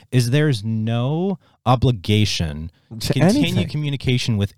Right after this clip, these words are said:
Speaker 1: anybody.
Speaker 2: Yeah.
Speaker 1: If at any point you no longer wanna communicate with this person, you simply don't.
Speaker 2: Exiled, excommunicated.
Speaker 1: Yeah. So the fact that she replied, liked that message, liked the gif, and then replied, "L O L,
Speaker 2: Yeah.
Speaker 1: sorry, I fell asleep," means that she,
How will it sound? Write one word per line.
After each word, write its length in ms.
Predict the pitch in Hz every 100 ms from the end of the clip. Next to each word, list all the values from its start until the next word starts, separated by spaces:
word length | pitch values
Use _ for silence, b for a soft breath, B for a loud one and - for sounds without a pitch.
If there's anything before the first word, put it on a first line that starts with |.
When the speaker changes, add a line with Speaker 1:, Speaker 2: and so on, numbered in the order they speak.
| -
Speaker 1:
anybody. 600 | 147 131 90 - - -
Speaker 2:
Yeah. 240 | 175 190
Speaker 1:
If 100 | 131
at 60 | 131 -
any 160 | 170
point 280 | 170 - 165
you 80 | 131
no 260 | 117 110
longer 220 | 127 143 123
wanna 180 | 120
communicate 420 | 113 101 104 131 117
with 80 |
this 100 | 120
person, 400 | - 139 135 160 147 B B
you 120 | 92
simply 420 | 82 - 180 85
don't. 220 | 78 151 160
Speaker 2:
Exiled, 500 | - 131 110 101 -
excommunicated. 720 | 135 - - 139 127 107 98
Speaker 1:
Yeah. 60 | 95 101 b
So 120 | - 127
the 100 | 127
fact 300 | 135 143 -
that 100 | 139
she 200 | - 123
replied, 600 | 95 101 - 110 131 120
liked 340 | 107 110 -
that 220 | 117 139 107
message, 580 | 107 - 147 165 156
liked 240 | 101 104 -
the 80 | 131
gif, 300 | 110 123 -
and 200 | 107 107
then 140 | 104
replied, 600 | 98 92 - 95 98 139 -
"L 80 | 110
O 40 | 117
L, 60 |
Speaker 2:
Yeah. 60 | 101
Speaker 1:
sorry, 300 | 92 101 101
I 40 | 95
fell 200 | 101 92
asleep," 400 | - 90 113 - b b b b b _ _ _ _ _
means 300 | 117 127 131
that 240 | 117 117 -
she, 340 | - 127 117